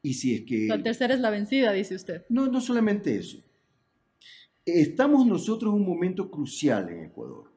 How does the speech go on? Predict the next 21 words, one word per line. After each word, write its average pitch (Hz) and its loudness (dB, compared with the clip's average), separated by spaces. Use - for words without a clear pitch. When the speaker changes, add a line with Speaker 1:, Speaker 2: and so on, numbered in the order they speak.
Speaker 2:
Pero 330 0
hay 349 0
diecisiete 330 -4
candidatos, 240 0
Speaker 1:
Sí, 311 -2
no 233 -4
importa 233 0
Speaker 2:
imagínese 311 -2
la 262 -4
Speaker 1:
eso. 240 -6
Speaker 2:
dispersión 254 -8
del 254 -6
voto 240 -12
ahí. 240 -10
Speaker 1:
Sí, 233 -4
pero 196 2
yo 208 4
tengo 190 2
que 160 0
hacer 170 0
hincapié 143 2